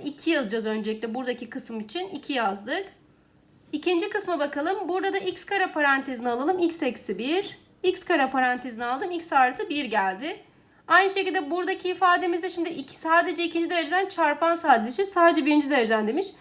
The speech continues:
Şimdi buradakine baktığımız zaman x eksi birler değil ama x kareler ortak. O yüzden de ikinci dereceden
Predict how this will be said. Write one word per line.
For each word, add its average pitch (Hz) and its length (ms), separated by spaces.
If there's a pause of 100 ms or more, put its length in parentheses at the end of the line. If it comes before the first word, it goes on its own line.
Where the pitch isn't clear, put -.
(220)
Şimdi 285 260
buradakine 339 400
baktığımız 349 420
zaman 381 200
x 330 180
eksi 339 280
birler 339 360
değil 392 180
ama 427 120
x - 260
kareler 339 320
ortak. 339 460
O 320 40
yüzden 330 240
de 320 40
ikinci 311 260
dereceden 330 520